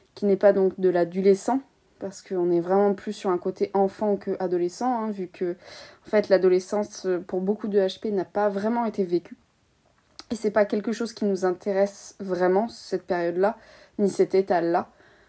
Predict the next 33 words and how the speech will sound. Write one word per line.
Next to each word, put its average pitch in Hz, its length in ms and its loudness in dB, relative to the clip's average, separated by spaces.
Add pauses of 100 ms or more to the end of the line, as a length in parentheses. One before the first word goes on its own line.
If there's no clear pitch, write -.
(140)
Euh, 175 960 2 (380)
euh, 196 240 -2
ça, 196 240 2
c'est 170 720 0
une 170 120 0
question, 175 380 -6
voilà, 175 320 -2
de - 100 -8
lâcher 175 340 0
prise, 214 520 -2
de 175 360 0
maturité, 190 880 0
de, 175 340 -2 (440)
de 214 80 0
conscience 226 580 0
d'être 185 320 4
qui, 208 400 -4
euh, 180 280 2
ne 185 200 2
fonctionne 196 480 0
pas 240 140 4
vraiment 220 420 4
avec 185 260 -2
le, 180 220 0
la 180 160 2
part 208 200 0
adolescente 202 720 -2
des, 196 340 0
euh, 175 160 0
gens 190 280 0
qui - 120 -16
sont 196 260 -2
neurotypiques, 190 840 -2